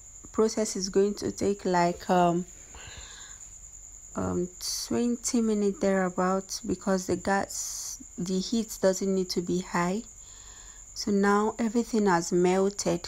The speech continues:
so I'm going to transfer it from here now. <clears throat> And I'm going to, you know, pour it in a larger container. I'll be making use of my mixer.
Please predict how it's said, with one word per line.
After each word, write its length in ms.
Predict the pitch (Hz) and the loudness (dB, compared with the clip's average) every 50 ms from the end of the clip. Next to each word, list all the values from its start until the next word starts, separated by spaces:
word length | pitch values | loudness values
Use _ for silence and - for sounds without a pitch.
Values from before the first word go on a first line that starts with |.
| - - | -12 -10
so 180 | - - - 185 | -8 -4 0 2
I'm 180 | 180 170 175 170 | 2 2 2 2
going 240 | - 190 202 202 202 | 2 2 2 2 0
to 140 | - 175 180 | -2 -4 -4
transfer 600 | 175 - - 175 170 180 - - - 214 208 214 | -4 -4 -4 -2 -2 -2 -4 -4 -2 0 0 2
it 260 | 214 202 196 - - | 2 0 -2 -2 -6
from 320 | - - - 190 180 175 - | -14 -2 0 0 0 0 0
here 260 | - 226 226 220 214 208 | -2 -2 0 0 0 0
now. 320 | 196 190 185 185 202 247 - | 0 0 0 -2 -2 -4 -6
<clears throat> 40 | - - - - - - - - - - - - - - - - - - - - - - - - - 214 202 - - - - - - - - - - - - - - - - - - - - - - - - - - - - - - | -12 -20 -18 -16 -12 -10 -10 -10 -10 -12 -16 -16 -14 -14 -10 -10 -10 -10 -12 -18 -18 -18 -18 -14 -12 -12 -12 -12 -14 -18 -18 -20 -18 -18 -18 -18 -18 -18 -18 -18 -18 -18 -18 -18 -18 -16 -16 -16 -16 -16 -18 -18 -20 -20 -20 -6 0
And 120 | 226 233 | 4 4
I'm 200 | 233 220 220 214 | 4 4 4 2
going 340 | 202 220 226 233 240 247 247 - - - | 0 0 2 2 2 0 -2 -4 -2 2
to, 340 | 214 202 196 196 190 202 202 - - - - - - | 4 4 6 6 4 2 -2 -2 -2 -2 0 2 2
you 140 | 190 190 190 | 2 4 4
know, 200 | 190 190 202 - - - - - - - - - - - - - - - - - - - - - - - - - - - - - - - - | 4 2 0 -2 -6 -14 -20 -18 -18 -18 -18 -16 -18 -16 -18 -18 -18 -18 -18 -18 -18 -18 -20 -20 -20 -18 -20 -18 -20 -18 -18 -18 -20 -18 -4
pour 280 | - 226 226 233 233 | 2 4 6 6 6
it 220 | 226 220 220 - - | 4 2 0 -2 0
in 100 | 202 190 | 0 2
a 80 | 190 | 2
larger 600 | 185 185 196 190 196 185 - - 202 196 196 196 202 - - - - - - - - - - - | 2 2 2 2 0 0 0 2 2 2 2 0 -2 -8 -14 -18 -18 -18 -18 -18 -18 -18 -16 -4
container. 720 | - 190 180 175 180 - - - - 196 190 185 - - - - - - - - - - - - - - - - - - - - - - | -2 0 0 0 -2 -4 -4 -2 0 0 0 0 -2 -6 -8 -12 -18 -20 -20 -20 -20 -20 -20 -20 -18 -18 -18 -18 -18 -20 -18 -20 -20 -14
I'll 120 | - 202 190 | -10 -2 0
be 100 | 196 180 | 2 2
making 440 | 185 190 202 202 - - 220 208 202 | 2 2 0 -2 -2 -4 -2 0 0
use 240 | 202 202 190 190 | 0 0 0 -2
of 140 | - 180 185 | -4 -4 -2
my 220 | 185 175 175 180 175 | 0 0 0 0 0
mixer. 540 | 180 180 190 196 196 - - - - - | 0 2 2 0 0 -2 -4 -4 -4 -4